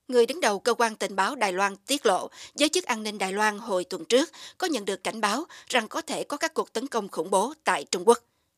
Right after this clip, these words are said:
Trưởng Cục An ninh Quốc gia, ông Thái Đức Thắng, ngày mười tháng ba cho biết, cơ quan này đã chuyển tới giới hữu trách Trung Quốc lời cảnh báo về các cuộc tấn công được hoạch định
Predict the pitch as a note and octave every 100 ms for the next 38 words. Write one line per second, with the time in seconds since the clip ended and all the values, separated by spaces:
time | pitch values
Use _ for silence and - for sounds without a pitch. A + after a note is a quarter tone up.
0 | _ _ _ _ _ A3+ A#3+ - A#3+ A#3+
1 | A3+ G#3 B3 B3 A3 G3 - G#3+ G3 -
2 | G3+ A#3 C4+ - D4+ C4 - - - A3
3 | G3 F#3+ F#3+ C4 B3 G3+ F#3 G3 F#3+ C4+
4 | - - - - C4 C#4 A#3+ G#3+ F#3+ -
5 | G3+ A3+ A3 F#3 A3+ B3+ A#3 C4 C4+ E3+
6 | C4 _ A#3 G3 B3 C4+ - - B3+ A3
7 | G3 F#3+ A3+ G#3+ E4 D4+ C#4+ - G3+ -
8 | A#3 C#4 A3 G#3 F#3 - F#3 G3 F#3+